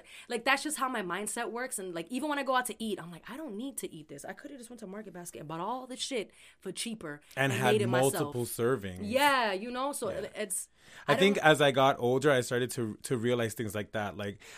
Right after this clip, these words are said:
Speaker 2: I don't need to go out to each restaurant. I can literally just buy the ingredients and cook it myself, and I can eat it today, tomorrow, and maybe Tuesday. Like, I'll be good. Um,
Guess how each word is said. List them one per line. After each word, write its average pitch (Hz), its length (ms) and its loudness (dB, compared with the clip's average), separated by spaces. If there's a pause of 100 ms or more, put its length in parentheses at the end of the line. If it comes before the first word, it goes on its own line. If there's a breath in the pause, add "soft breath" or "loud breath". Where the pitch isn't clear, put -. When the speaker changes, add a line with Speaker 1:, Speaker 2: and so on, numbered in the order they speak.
Speaker 2:
I - 80 -2
don't 143 180 0
need 147 260 0
to 147 80 -2
go 120 180 4
out 113 120 2
to - 140 -6
each 113 200 -4
restaurant. 104 600 -4 (300 loud breath)
I 120 140 0
can 117 260 -4
literally 117 300 2
just 104 240 -4
buy 113 160 2
the 110 120 0
ingredients 104 400 -2
and 104 80 -8
cook 104 160 -6
it 104 40 -8
myself, 101 680 -6
and 104 140 -6
I 101 80 -4
can 110 160 -10
eat 107 200 -4
it 101 220 -4 (140)
today, 107 380 -2
tomorrow, 98 640 -4
and 98 280 -6
maybe 95 640 -6 (460)
Tuesday. 92 460 -2
Like, 92 200 -8
I'll 104 120 -4 (120)
be - 20 -8
good. 107 400 -2 (460 loud breath)
Um, 107 680 -2